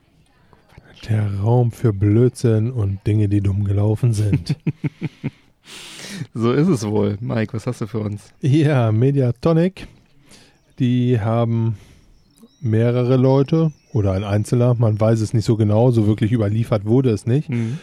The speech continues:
Speaker 1: wohl einen richtig miesen Tag gehabt. Denn da hat jemand tatsächlich im Headquarter so richtig Scheiße gebaut.
Speaker 2: Mhm.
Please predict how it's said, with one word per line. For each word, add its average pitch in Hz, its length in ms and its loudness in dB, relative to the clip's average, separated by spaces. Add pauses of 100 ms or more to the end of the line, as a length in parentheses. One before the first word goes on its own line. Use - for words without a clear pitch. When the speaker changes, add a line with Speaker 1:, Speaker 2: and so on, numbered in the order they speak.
(160)
Speaker 1:
wohl 151 360 -2
einen 131 220 0
richtig 131 520 -2
miesen 127 480 0
Tag 117 260 -2
gehabt. 110 480 -2 (640)
Denn 107 120 0
da 110 140 0
hat 113 160 -2
jemand 110 320 -2
tatsächlich 110 560 0
im 101 180 0
Headquarter 110 540 0
so 104 140 2
richtig 107 400 -4
Scheiße 92 420 -8
gebaut. 104 380 2
Speaker 2:
Mhm. 117 360 -2